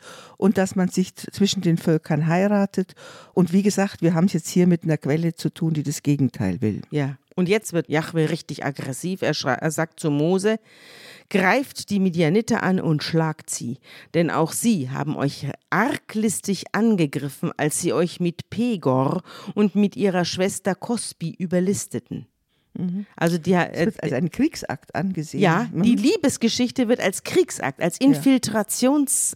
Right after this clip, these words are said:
Speaker 2: äh,
Speaker 1: Ja.
Speaker 2: Bemühung
Speaker 1: Ja.
Speaker 2: angesehen.
Speaker 1: Es sind massive
Speaker 2: Ähm,
Speaker 1: Aggressionen in
Speaker 2: ja.
Speaker 1: diesem Text. Hm?
Speaker 2: Also jetzt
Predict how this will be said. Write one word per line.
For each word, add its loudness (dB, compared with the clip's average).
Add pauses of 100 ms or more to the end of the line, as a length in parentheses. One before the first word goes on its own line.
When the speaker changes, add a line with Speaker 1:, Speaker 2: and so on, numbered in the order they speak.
Speaker 2:
äh, 4
Speaker 1:
Ja. 4
Speaker 2:
Bemühung 6
Speaker 1:
Ja. -6
Speaker 2:
angesehen. 2 (720)
Speaker 1:
Es -12
sind 4
massive 6
Speaker 2:
Ähm, -2
Speaker 1:
Aggressionen -6
in 0
Speaker 2:
ja. 4
Speaker 1:
diesem -4
Text. -18
Hm? -2 (260)
Speaker 2:
Also 0
jetzt -2